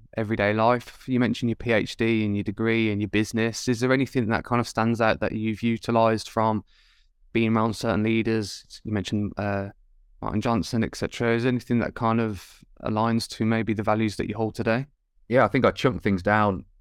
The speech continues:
Speaker 2: Um, I don't see big challenge. Look, big challenges. Like my, my undergrad was, was so difficult because I hadn't studied, I hadn't done any academic work since I left school, and doing it distance learning as well, that was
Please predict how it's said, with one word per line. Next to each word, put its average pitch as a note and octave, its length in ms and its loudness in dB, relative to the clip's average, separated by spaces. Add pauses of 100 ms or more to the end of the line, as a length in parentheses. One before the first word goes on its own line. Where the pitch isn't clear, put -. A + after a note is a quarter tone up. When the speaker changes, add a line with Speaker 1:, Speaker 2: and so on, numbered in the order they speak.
Speaker 2:
Um, E2+ 540 -4
I F#2+ 60 -4
don't A2 180 4
see F#2+ 240 0 (220)
big G2+ 160 -2
challenge. G2+ 320 2
Look, - 160 -2 (560)
big B2+ 140 2
challenges. G#2 500 2
Like G#2+ 100 2
my, F#2+ 220 0
my G2+ 160 2
undergrad G2 500 2
was, E2 160 -4 (180)
was E2 160 -8
so G#2 260 2
difficult E2 580 -6
because E2+ 380 0
I F#2+ 100 -2
hadn't G#2 220 2
studied, F#2 320 0
I F2 40 2
hadn't F2+ 140 0
done F2+ 120 -2
any F2 160 0
academic E2+ 440 -2
work F2+ 240 2
since D#2 160 -6
I F2+ 40 0
left F2 160 -2
school, E2 380 -2 (720)
and F2 100 -4
doing G#2 160 6
it - 100 0
distance F#2+ 360 -2
learning F#2 280 2
as E2 100 -2
well, F2 240 4
that E2+ 100 0
was D#2 120 -8